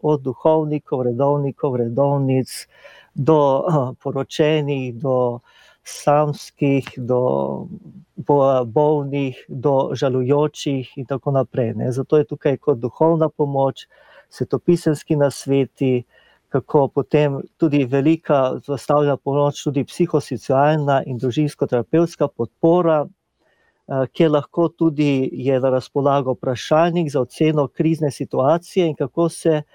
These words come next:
posameznik spri-, eh, spoprijema s temi situacijami in kako lahko tudi išče rešitev. Tako, eh, tudi nudijo naši profesorji, tudi, eh, informacije o možni terapevtski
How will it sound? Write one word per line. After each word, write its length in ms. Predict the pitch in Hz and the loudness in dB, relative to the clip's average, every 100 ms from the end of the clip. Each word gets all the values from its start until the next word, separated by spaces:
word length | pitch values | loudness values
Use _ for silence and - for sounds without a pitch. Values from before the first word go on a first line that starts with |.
| _ _ _ | _ _ _
posameznik 920 | 135 123 - 151 156 143 147 147 - - _ _ - | -4 -2 0 2 2 0 0 -4 -6 -20 _ _ -14
spri-, 480 | - - 135 135 - | -8 0 0 2 2
eh, 320 | 135 131 123 | 2 2 -2
spoprijema 840 | - - 135 143 151 196 175 131 | -6 -6 -4 0 2 2 0 -4
s 160 | 120 - | -6 -10
temi 480 | - 135 131 123 123 | -4 -2 -2 -4 -8
situacijami 1000 | - 113 135 151 156 - 185 170 165 - | -8 -2 0 2 0 -2 0 2 0 -2
in 220 | 143 143 | -6 -6
kako 460 | - 151 - 165 160 | -2 -2 0 0 2
lahko 420 | 151 139 - 175 | 0 -2 -2 -2
tudi 460 | 175 175 151 151 139 _ _ _ - | 0 0 2 0 -2 _ _ _ -2
išče 380 | 156 - - | 0 0 -2
rešitev. 560 | 135 127 - 190 - 131 - - _ _ _ _ _ | 0 0 0 0 0 -2 -4 -14 _ _ _ _ _
Tako, 560 | 143 - 175 170 151 190 | -4 2 4 4 2 2
eh, 160 | 165 147 | 2 0
tudi 280 | - 151 147 | -6 -4 -4
nudijo 400 | 135 165 151 143 | -2 -2 0 0
naši 400 | 131 131 123 147 | 0 -2 -4 -8
profesorji, 920 | - 135 - 175 175 - 156 139 135 120 _ _ _ _ | -8 -8 0 0 0 0 0 0 -2 -4 _ _ _ _
tudi, 460 | 156 143 147 131 131 | -2 0 0 0 -4
eh, 240 | 135 135 - | -4 -4 -6
informacije 720 | 131 143 135 151 156 - 143 | -2 0 4 2 2 -2 0
o 40 | |
možni 380 | 147 156 151 143 | 2 2 0 -2
terapevtski 800 | 139 123 - 147 143 - 135 | -4 -4 0 0 0 -6 -8